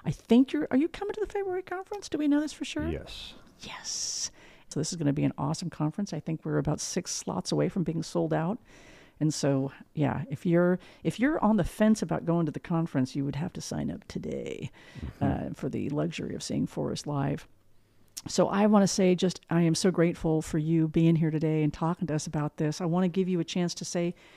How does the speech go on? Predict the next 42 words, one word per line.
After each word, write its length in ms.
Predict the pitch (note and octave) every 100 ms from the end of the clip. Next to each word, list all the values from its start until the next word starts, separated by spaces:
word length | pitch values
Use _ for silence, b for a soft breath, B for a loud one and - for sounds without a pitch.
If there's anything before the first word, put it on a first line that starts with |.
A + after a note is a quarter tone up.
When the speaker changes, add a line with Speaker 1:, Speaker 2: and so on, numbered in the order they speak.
| B B
Speaker 1:
anything 300 | G3+ F#3+ F3
else, 160 | E3+ -
'cause 120 | -
I, 100 | D#3 -
I 60 |
know 100 | E3+
we've 160 | E3 D#3+
kind 160 | - D#3+
of 120 | C#3
dialogued. 560 | D3 D#3+ D#3 C#3+ D3 D3
Is 80 |
there 100 | D#3+
anything 240 | D3+ D3 D3+
else 180 | C#3+ -
you 60 |
wanna 180 | C#3+ D3
offer? 420 | D#3 F#3+ - D#3+ - B B B
And 140 | G3+
then 200 | A3 C4+
I 160 | - A3
think 180 | C4+ C4 -
what 240 | F3+ A3+
we're 100 | A3+
gonna 140 | G#3+ G#3+
do 120 | G#3
is 120 | G3+
we're 60 | F#3
gonna 120 | F#3+
have 180 | E3+ F3+
you 120 | F3
back. 400 | D#3+ F3+ E3+ E3 - B B B -
And 180 | E3+ F3+
when 100 | A3
we 120 | B3+
have 180 | A3 G#3
you 80 | G3
back, 260 | F#3+ F#3+
I 60 | D#3+
think 220 | G#3 F#3+
we're 80 | G3+
gonna 180 | A3 A3
do, 460 | G3 G3 F3+ F3+